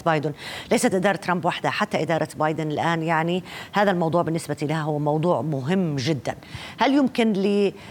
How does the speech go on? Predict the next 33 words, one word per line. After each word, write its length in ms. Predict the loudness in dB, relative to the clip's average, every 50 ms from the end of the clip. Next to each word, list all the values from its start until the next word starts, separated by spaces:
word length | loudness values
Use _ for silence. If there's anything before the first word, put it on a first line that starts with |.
| -16 -16 -16 -16 -18 -8 -2 0
أردوغان 680 | 2 4 4 4 4 4 4 6 6 6 4 4 2 -2
أن، 500 | -2 0 2 2 2 2 2 2 0 -2
آه، 300 | -2 0 2 2 2 2
آه، 560 | 0 -2 -4 -2 0 0 0 -2 -4 -8 -8
كيف 260 | 0 2 2 4 6
له 360 | 6 6 6 6 6 4 4
أن 80 | 4 2
يوازن 400 | 2 4 4 4 2 2 0 0
بين 160 | 0 0 0
علاقاته 580 | 0 0 0 0 2 2 0 0 0 -2 -2 0
مع 140 | 0 0
الناتو 340 | 0 0 0 -2 -2 -2 -2
والغرب 360 | 0 0 2 2 2 0 0
والولايات 420 | 0 -2 -2 -2 -2 -2 -2 -2 -6
المتحدة 360 | -8 -6 -6 -6 -4 -2 -2
الأمريكية 600 | -2 -2 -4 -4 -4 -6 -6 -4 0 2 4 4
وهذا 200 | 4 4 4 2
التوجه 380 | 2 2 2 2 4 4 2 0
نحو 320 | 0 -2 -2 -2 0 0
روسيا 560 | 0 0 0 -2 -2 -2 0 2 2 2 0 -4 -10 -16 -16 -16 -16 -6 0 4
أو 300 | 4 4 4 4 4 2
نحو 300 | 2 2 2 4 2 2
الصين؟ 440 | 2 2 2 2 2 2 2 0 0
هل 180 | -2 0 2 2
يمكن 280 | 2 2 2 2 2
لأردوغان 600 | 2 4 4 2 2 2 0 0 2 2 2 2 2
أن 160 | 0 0 0
يعزف 260 | 0 0 0 -2 -4 -8 -8
بشكل 460 | -8 -6 -6 -4 -2 -2 -2 0 -2
منفرد 640 | -2 0 0 0 0 2 0 0 0 0 -2 -4
بناء 260 | -4 -2 -2 0 0 0
على 200 | 0 0 0 -2
مصالحه 640 | -2 -4 -2 0 0 0 0 -2 -2 -2 -2 -2